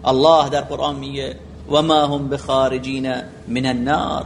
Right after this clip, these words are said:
راه گروزی برای جهنمیان از جهنم نیست. «و ما هم بخارجین منها و ما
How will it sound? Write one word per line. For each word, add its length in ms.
راه 300
گروزی 500
برای 260
جهنمیان 640
از 160
جهنم 380
نیست. 420
«و 100
ما 120
هم 260
بخارجین 640
منها 300
و 100
ما 280